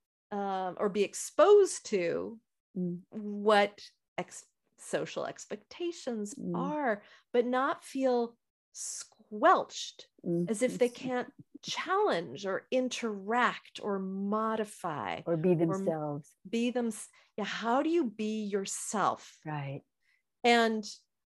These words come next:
Speaker 1: I, I mean,
Speaker 2: Right.
Speaker 1: I, I talk to my students, I teach creative writing to, to adults. I talk to them all about th-, this as well, that I'm giving you rules. I always put rules in quotes, you know,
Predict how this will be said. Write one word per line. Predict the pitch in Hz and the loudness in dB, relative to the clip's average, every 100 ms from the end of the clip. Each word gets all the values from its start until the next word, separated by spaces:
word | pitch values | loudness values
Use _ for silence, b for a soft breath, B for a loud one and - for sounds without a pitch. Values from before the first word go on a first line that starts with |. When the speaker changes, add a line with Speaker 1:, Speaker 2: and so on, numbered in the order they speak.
| _ _ - | _ _ -10
Speaker 1:
I, | - - 233 | -6 -4 0
I | |
mean, | 233 226 | 2 2
Speaker 2:
Right. | 214 - | 2 2
Speaker 1:
I, | |
I | 226 | 0
talk | 226 233 226 | 0 -2 -4
to | - | -4
my | 226 208 208 | -4 -2 -2
students, | - - 269 269 | -6 -6 -4 -2
I | 214 | -2
teach | 226 214 - | -2 -8 -2
creative | 220 208 | 0 2
writing | 196 202 208 202 - | 0 0 0 -2 -6
to, | 208 185 - | -6 -8 -12
to | - 208 | -2 -2
adults. | 180 220 240 262 - - - b b - | 2 6 6 6 2 -12 -12 b b -14
I | |
talk | 208 - 208 208 - - | -12 -6 -6 -6 -10 -8
to | |
them | 214 226 320 | -2 0 4
all | 330 277 | 6 6
about | 208 185 180 175 - _ _ | 4 4 6 4 2 _ _
th-, | 196 - | -16 -14
this | 196 208 208 | -2 -2 0
as | 214 214 | -6 -4
well, | 233 302 285 220 | 0 4 6 6
that | 190 - b b b - | 4 -2 b b b -6
I'm | 240 | -4
giving | 247 302 381 359 | -2 -2 2 2
you | 285 277 269 269 262 _ _ _ | 2 2 0 -2 -6 _ _ _
rules. | 196 214 240 214 185 202 | -2 4 6 6 4 2
I | |
always | 247 311 | 0 0
put | - 247 | 0 0
rules | 214 226 233 208 | 2 2 2 4
in | 208 208 | 0 0
quotes, | - 240 175 - - - - | 0 0 0 -2 -14 -12 -4
you | |
know, | 214 220 | 2 2